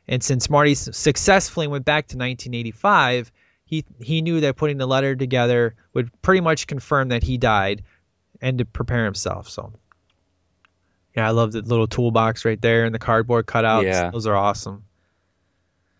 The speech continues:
Speaker 2: I, I, I want to make my own little courthouse square or whatever.
Speaker 1: His, his best facial expression comes in a little bit when the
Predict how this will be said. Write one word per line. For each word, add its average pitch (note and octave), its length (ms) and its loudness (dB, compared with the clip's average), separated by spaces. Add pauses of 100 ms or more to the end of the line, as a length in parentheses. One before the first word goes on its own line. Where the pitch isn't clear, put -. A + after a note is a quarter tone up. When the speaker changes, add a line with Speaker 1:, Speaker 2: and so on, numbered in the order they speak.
(1700)
Speaker 2:
I, A2 160 2
I, G2+ 160 0
I A2 180 -2
want G#2 220 -2
to G#2 100 -10
make F#2+ 120 -4
my F#2 120 -2
own F#2 300 -2
little F2 500 -2 (360)
courthouse F2 440 -6
square E2+ 440 -2
or E2+ 40 -2
whatever. F2 440 -4 (680)
Speaker 1:
His, F#3 280 4
his E3 320 0
best D3 340 0
facial D3 340 0
expression D#3+ 580 -2
comes A#2+ 340 -6
in A2+ 80 -8
a A2 60 -6
little G#2+ 200 -4
bit G2+ 360 -4
when G#2 200 -6
the G2+ 160 -6